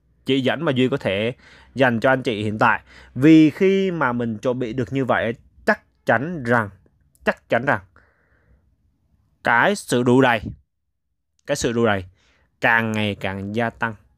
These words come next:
Và chúc quý anh chị gọi là gặt hái nhiều thành công trong tài chính. Và xin chào anh chị nha. Nhớ,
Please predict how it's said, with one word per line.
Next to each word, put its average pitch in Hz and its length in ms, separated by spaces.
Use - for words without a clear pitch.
Và 113 200
chúc 254 320
quý 139 160
anh 170 120
chị 143 200
gọi 107 180
là 107 140
gặt 113 220
hái 135 240
nhiều 180 180
thành 117 220
công 135 500
trong 127 520
tài 113 140
chính. 139 240
Và 110 80
xin 151 180
chào 131 160
anh 127 80
chị 135 140
nha. 139 140
Nhớ, 151 420